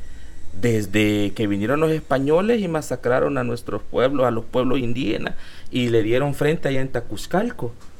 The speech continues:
¿verdad? Desde ahí, o sea, eh, somos culturas bañadas en sangre como tal, y eso se refleja en el arte,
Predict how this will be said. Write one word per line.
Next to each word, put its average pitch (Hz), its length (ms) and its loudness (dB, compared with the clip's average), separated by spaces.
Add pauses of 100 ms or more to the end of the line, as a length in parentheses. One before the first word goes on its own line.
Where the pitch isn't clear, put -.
(120)
¿verdad? 127 340 -2
Desde 98 380 0
ahí, 160 380 0
o 117 120 4
sea, 131 300 2 (320)
eh, 101 1000 8
somos 127 380 8
culturas 170 460 10
bañadas 151 460 6
en 175 100 4
sangre 165 460 4
como 135 260 2
tal, - 320 0 (560)
y 123 220 8
eso 156 160 6
se 214 100 -2
refleja 135 400 2
en 101 120 0
el 85 140 0
arte, 170 440 0